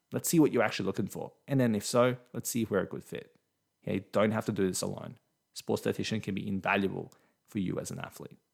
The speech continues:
But until next time, I hope you stay safe. Hope you have a good one. See you later. Bye. Thank you for listening to today's podcast episode.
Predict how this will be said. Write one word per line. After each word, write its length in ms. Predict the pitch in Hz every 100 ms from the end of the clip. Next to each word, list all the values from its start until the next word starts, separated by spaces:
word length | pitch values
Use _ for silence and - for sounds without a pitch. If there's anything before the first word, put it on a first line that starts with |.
| _ _ _ _ _ _ _ -
But 80 | 95
until 200 | 90 123
next 220 | 104 -
time, 280 | 101 98 104 _ _ -
I 60 |
hope 180 | - 107
you 60 | 110
stay 180 | 101
safe. 380 | 98 98 90 - - _ _
Hope 140 | - 95
you 40 |
have 80 | 92
a 40 |
good 140 | - 107
one. 200 | 95 95 - _ _
See 160 | - 117
you 60 |
later. 260 | 95 92 90 - _
Bye. 180 | - - _ _ _ _ _ _ _ _
Thank 400 | - - 156 156
you 100 | 131
for 120 | 107 104
listening 320 | 120 - 120
to 100 | -
today's 360 | 95 107 104
podcast 560 | - 110 - 101 92 -
episode. 400 | 95 - 90 87